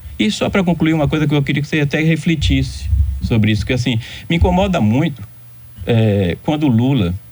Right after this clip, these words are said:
chega e diz assim: é, é bonito ele dizer isso, quando ele diz assim, "Eu fui o único que colocou o pobre no orçamento." É verdade, isso é um fato. Ou seja, se pegarmos a partir do primeiro governo, segundo governo, o pobre efetivamente entrou no orçamento, porque a elite nem isso quer,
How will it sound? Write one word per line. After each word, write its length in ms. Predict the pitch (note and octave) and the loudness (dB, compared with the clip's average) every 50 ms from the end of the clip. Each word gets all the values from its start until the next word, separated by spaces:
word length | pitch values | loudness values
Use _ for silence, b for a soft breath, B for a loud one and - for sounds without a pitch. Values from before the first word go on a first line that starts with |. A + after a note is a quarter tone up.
| - - - - - - | -20 -20 -20 -20 -20 -20
chega 380 | - - - - B2+ B2 A#2+ B2 | -18 -12 -6 -4 -2 -2 0 0
e 60 | A#2 | 0
diz 180 | A2+ A2 A2+ A2+ | 2 2 2 2
assim: 160 | G#2 F#2+ - - | 0 0 -2 -2
é, 220 | C3+ C3+ F2 A#2+ | -2 -2 0 0
é 40 | B2 | 0
bonito 420 | B2 C3 B2+ B2 C#3 D3+ C#3+ - | 2 2 2 2 2 0 0 0
ele 140 | G#2 G2 F2+ | 0 0 2
dizer 260 | F2 F2 F2+ F2 F#2+ | 2 0 2 2 2
isso, 300 | F2 E2+ E2+ E2 - - | 2 2 0 -2 -4 -4
quando 160 | - G#2 G2 F#2+ | -2 0 2 2
ele 120 | G2 F2+ | 2 2
diz 200 | E2+ F#2 G2 F#2 | 2 0 2 2
assim, 320 | G2 F#2 - - G#2+ G2 - - | 0 0 0 0 -2 -2 0 0
"Eu 200 | C3 C#3+ C#3+ D3+ | 0 0 0 -2
fui 540 | D#3 - - - B2+ B2+ C3 C3+ B2+ B2+ B2 - | -4 -8 -6 -2 0 0 2 2 0 -2 -2 -2
o 60 | A2 | 0
único 260 | A2+ A#2+ B2+ - B2+ | 0 0 0 0 0
que 120 | A#2+ - | -2 -2
colocou 440 | - - A#2+ A#2 G#2+ G2+ - - A2 | -2 0 2 2 2 0 0 0 0
o 40 | G#2 | 0
pobre 280 | F#2+ - G#2 G2 G#2 G#2 | 0 0 -2 0 2 2
no 60 | G2+ | 2
orçamento." 380 | G2+ - G2 F2+ F2+ F2+ - B2 | 2 0 0 0 0 -2 -2 -4
É 40 | A#2 | -2
verdade, 380 | B2 A#2+ G#2+ E2+ D2 - - - | 0 2 2 0 0 -6 -12 -16
isso 160 | - - - - - - - E4 | -18 -20 -20 -20 -20 -16 -8 -8
é 40 | |
um 40 | D4 | -8
fato. 400 | C4+ - - F#2+ - - - - - - - - - - - | -4 -2 -2 -2 -2 -4 -8 -16 -20 -20 -20 -20 -20 -12 -4
Ou 120 | - F#2 | -2 -2
seja, 240 | F2+ - - F#2 F#2 | -2 0 0 0 0
se 120 | - - F#2 | 0 -2 -2
pegarmos 460 | - F2 F2+ F2+ F2+ F#2+ F2 F2 E2+ | -2 -2 0 0 0 0 0 0 -2
a 20 | E2+ - B B B B B B B B | -4 -6 B B B B B B B B
partir 220 | E2 D#2+ E2+ F#2+ | -4 -2 0 0
do 80 | F2 E2+ | 0 0
primeiro 260 | F#2 F#2 F#2 F2 F2+ | 2 2 2 2 2
governo, 600 | G2+ C3+ D3 G#2 G2+ G#2 G#2+ G#2 F#2+ F2+ E2+ C#2+ | 2 2 2 2 2 2 2 0 0 0 -2 -4
segundo 320 | - - G2+ E2 E2 D#2+ | -4 -2 -2 0 0 2
governo, 400 | G2+ A2 F#2 G2+ G2 G#2 G2 G2 G2 B B B | 2 2 2 2 2 0 0 -2 -4 B B B
o 100 | B2+ A2+ | 0 0
pobre 300 | A#2+ - C3+ C3+ B2 A#2+ | 0 0 0 0 0 0
efetivamente 580 | A2+ G#2+ G#2+ F#2 G#2+ G2+ F#2+ G#2 G#2+ G2 - | 0 0 -2 0 0 0 2 2 2 2 0
entrou 220 | F#2+ F2 - F#2 F2+ | 0 0 0 0 2
no 60 | F2 | 0
orçamento, 320 | F2+ - - D#2 C#2+ - | 0 0 -2 -2 -2 -4
porque 100 | - - | -2 0
a 40 | A2+ | 0
elite 220 | A#2 C3 C3 - | 0 0 0 0
nem 160 | C#3+ C#3+ C3 B2 | 0 0 0 0
isso 180 | - - A#2+ A2+ | -2 -2 -4 -2
quer, 300 | - G2+ E2+ - - | -2 -2 -2 -2 -4